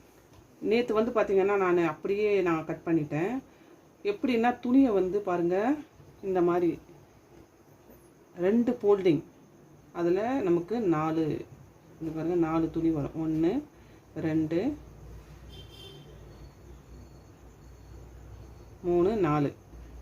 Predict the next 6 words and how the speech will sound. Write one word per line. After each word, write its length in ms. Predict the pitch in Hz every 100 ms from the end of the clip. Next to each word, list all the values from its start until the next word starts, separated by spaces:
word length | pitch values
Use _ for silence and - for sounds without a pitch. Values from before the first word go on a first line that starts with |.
| 180
ரெண்டா 300 | 185 214 196
மடிச்சோம்னா 500 | 175 170 180 175 247
நமக்கு 260 | 202 165
நாலு 480 | 165 160 160 202 294 - - - - - -
துணி 160 | 170
வரும். 300 | 160 147 -